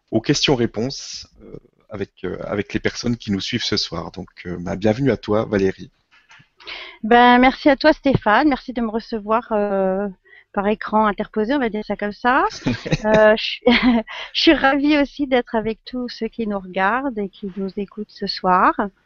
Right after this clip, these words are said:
Speaker 2: Eh bien, alors, je vais commencer. Donc, je m'appelle Valérie Caron. C'est un grand classique,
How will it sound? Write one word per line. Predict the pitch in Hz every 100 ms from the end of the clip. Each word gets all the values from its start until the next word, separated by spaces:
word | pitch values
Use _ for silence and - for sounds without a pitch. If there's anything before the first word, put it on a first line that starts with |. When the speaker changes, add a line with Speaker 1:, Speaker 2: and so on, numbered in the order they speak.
| _ - - - - - _ -
Speaker 2:
Eh | 226
bien, | 196 220 214
alors, | 208 202
je | 202 -
vais | 220
commencer. | - - 196 196 226
Donc, | 202 196 -
je |
m'appelle | 185 185 190 190 170
Valérie | 277 262 202 190
Caron. | 196 185 185 220 285 359
C'est | - 185
un | 180
grand | 180 240
classique, | - 220 - 220